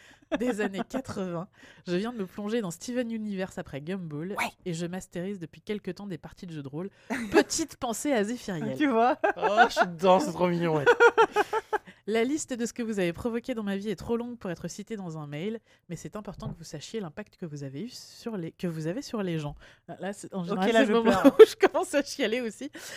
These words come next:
Speaker 1: Euh, toutes les deux, vous avez fait, vous avez fait beaucoup plus que promouvoir la culture geek avec A B C D. Vous avez incarné un, ah, vous avez incarné toute la beauté de sa transmission aux générations futures, mais pas uniquement. Merci pour tous vos eff-, pour tous les efforts que vous avez faits pour nous faire partager ça.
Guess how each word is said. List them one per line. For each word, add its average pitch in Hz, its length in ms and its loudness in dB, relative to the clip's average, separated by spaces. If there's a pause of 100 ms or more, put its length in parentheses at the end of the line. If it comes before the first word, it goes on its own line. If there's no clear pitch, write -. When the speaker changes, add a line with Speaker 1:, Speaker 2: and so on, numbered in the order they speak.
(340)
Speaker 1:
Euh, 220 460 2 (100)
toutes 392 220 2
les 320 100 2
deux, 285 300 0
vous 254 180 -4
avez 208 120 0
fait, - 120 -12
vous 202 220 -4
avez 180 160 0
fait 165 140 -8
beaucoup 247 360 -6 (140)
plus 277 360 -6
que 208 120 -6
promouvoir 254 500 -6
la 220 80 -4
culture 180 420 -8
geek 214 200 -12
avec 175 240 -6
A 180 40 -6
B 208 100 -8
C 202 180 -10
D. 190 140 -6
Vous 185 180 -8
avez 151 140 -6
incarné 175 540 -10
un, 202 120 -8 (420)
ah, 190 160 -2
vous 208 160 -6
avez 185 220 -2
incarné 247 460 -6
toute - 240 -14
la 247 80 -4
beauté 196 260 -8
de - 60 -20
sa 180 100 -10
transmission - 680 -14 (120)
aux 190 60 -4
générations 175 460 -10
futures, 262 400 -12
mais 185 120 -10
pas - 160 -6 (100)
uniquement. 240 480 -10 (600)
Merci 240 300 -2
pour - 180 -4
tous 294 160 -2
vos 269 120 4
eff-, 233 340 0 (140)
pour 226 140 -4
tous - 180 -6
les 269 160 0
efforts 240 260 -4
que - 80 -2
vous 226 220 2
avez 196 160 2
faits 233 240 -4
pour 208 100 -12
nous 185 100 -6
faire 165 160 -6
partager 196 460 -6
ça. 190 180 -10